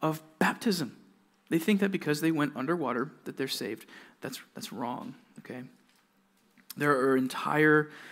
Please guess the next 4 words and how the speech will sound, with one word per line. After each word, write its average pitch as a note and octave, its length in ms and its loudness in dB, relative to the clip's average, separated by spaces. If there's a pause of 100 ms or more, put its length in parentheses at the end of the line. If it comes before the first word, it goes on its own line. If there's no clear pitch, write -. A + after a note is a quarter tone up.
(240)
groups D3 460 2
of - 220 -10
people - 420 -6 (460)
who B2+ 320 0